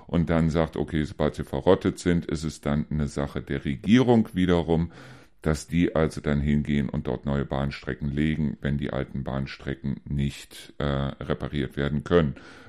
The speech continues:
Weil Reparationen an den Bahnstrecken muss die Bahn selber machen. Wenn die Bahnstrecken allerdings erneuert werden müssen,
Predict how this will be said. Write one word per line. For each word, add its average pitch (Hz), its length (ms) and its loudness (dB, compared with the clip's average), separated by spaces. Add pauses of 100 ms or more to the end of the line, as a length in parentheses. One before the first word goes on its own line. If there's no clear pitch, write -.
Weil 80 180 4
Reparationen 87 1000 2
an 90 160 2
den 85 180 2
Bahnstrecken 78 720 0
muss 71 160 -2
die - 100 -8
Bahn 69 260 -2
selber 87 340 4
machen. 82 340 0
Wenn 71 140 -2
die 71 80 -4
Bahnstrecken 69 920 -4
allerdings 65 500 -6
erneuert 85 520 2
werden 76 280 2
müssen, 69 300 -4